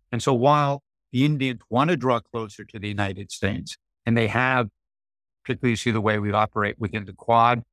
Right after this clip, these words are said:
India, Australia, Japan, and the United States at this point, um, the closer strategic coordination we have, but they will want to maintain a, a working relationship with Russia. Uh,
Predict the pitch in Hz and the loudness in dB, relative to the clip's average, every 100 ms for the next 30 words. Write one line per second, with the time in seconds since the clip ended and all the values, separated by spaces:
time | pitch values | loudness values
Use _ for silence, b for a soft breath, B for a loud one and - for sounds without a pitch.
0 | _ _ _ 123 113 107 113 110 - 110 | _ _ _ 2 2 4 4 2 -2 -8
1 | - 113 110 110 101 - - - 110 107 | -2 0 0 -2 -6 -12 -8 -2 -2 -2
2 | 104 _ _ 120 107 101 104 113 - - | -4 _ _ -2 0 2 0 -2 -4 0
3 | 131 - 127 - 120 - - 123 123 - | 0 0 -6 -4 -6 -6 -2 0 0 -8
4 | _ _ _ _ - 101 104 107 - _ | _ _ _ _ 0 0 0 -4 -10 _
5 | _ - - - 131 131 - 120 - - | _ -10 -10 -2 0 0 0 0 0 -6
6 | 98 135 127 117 - 127 123 113 117 - | -2 -2 -2 -6 -2 0 2 2 0 -2
7 | 110 110 104 104 107 _ _ - 113 - | -8 -6 -4 -4 -6 _ _ -8 -8 0
8 | 131 139 117 117 98 120 123 117 107 101 | 2 2 0 -2 2 2 2 -2 -2 -2
9 | 101 104 101 101 104 _ _ _ 113 117 | -4 -4 -4 -4 -12 _ _ _ -2 2
10 | 113 117 113 110 104 101 98 92 101 - | 4 2 2 0 2 2 0 -2 -8 -8
11 | 98 - 85 110 117 - 113 - _ _ | -8 -10 -2 2 2 0 -2 -2 _ _
12 | _ _ - 113 113 | _ _ -2 2 2